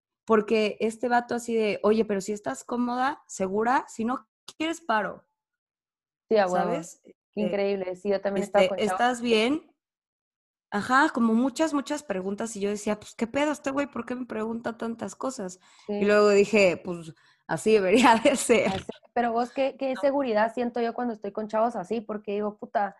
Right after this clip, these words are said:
Speaker 1: Claro.
Speaker 2: porque en realidad es así como, "Ale, ¿estás bien? ¿Te sentís cómoda?". Puta, el primero, co-, así como te puedo besar. O sea, yo estoy acostumbrada cuando hay atracción sexual, y o-, obviamente si no quiero besar a alguien, como que digo así como,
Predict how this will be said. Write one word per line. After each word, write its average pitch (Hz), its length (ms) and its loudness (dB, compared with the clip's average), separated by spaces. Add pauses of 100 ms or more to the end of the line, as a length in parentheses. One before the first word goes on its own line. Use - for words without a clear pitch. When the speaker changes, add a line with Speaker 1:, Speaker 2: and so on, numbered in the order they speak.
Speaker 1:
Claro. 196 240 -4
Speaker 2:
porque 240 220 0
en 240 60 0
realidad 247 520 0
es 269 60 -4
así 285 160 -8
como, 285 380 -4
"Ale, 277 220 -4
¿estás 226 320 -12
bien? 285 220 -2
¿Te 277 100 -10
sentís 220 400 -12
cómoda?". 294 480 -4 (360)
Puta, 269 200 2
el 220 120 2
primero, 247 720 0
co-, - 100 -4
así 226 160 -8
como 262 220 -4
te 214 100 -10
puedo 233 220 -2
besar. 262 460 4
O 220 60 -6
sea, 254 240 4 (240)
yo 359 100 6
estoy 392 160 4
acostumbrada 285 440 4
cuando 269 180 -4
hay 214 120 -4
atracción 233 400 -4
sexual, 226 500 2 (240)
y 226 100 -2
o-, 226 120 2
obviamente 220 420 0
si 190 80 -6
no 196 100 -2
quiero 226 160 0
besar 196 200 4
a - 20 8
alguien, 214 220 4
como 202 220 -2
que 190 120 0
digo 190 140 2
así 214 140 -2
como, 214 200 -2